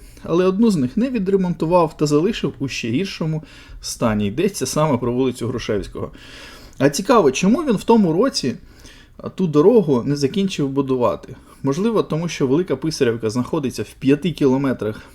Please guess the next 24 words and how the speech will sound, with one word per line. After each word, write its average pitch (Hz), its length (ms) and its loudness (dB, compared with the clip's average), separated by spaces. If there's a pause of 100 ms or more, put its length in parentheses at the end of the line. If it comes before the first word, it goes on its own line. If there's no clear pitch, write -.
(240)
від 127 220 -2
кордону 131 520 2
з 107 60 -2
Росією, 139 580 2
і 123 140 -4
її 160 240 2
закидують 135 600 2
кабами, 127 600 2
і 117 500 -2 (400)
ракетами, 127 800 0 (340)
а, 107 300 -2
і 123 80 -2
градами, 131 560 2
і 127 40 0
всім 143 260 -4
іншим. 175 320 -4 (420)
В 131 80 -8
мене 190 440 2 (300)
тоді 151 480 -2 (300)
з'являється 147 680 2
ще 214 260 4
одне 143 200 2
питання. 104 680 -4
А 131 300 4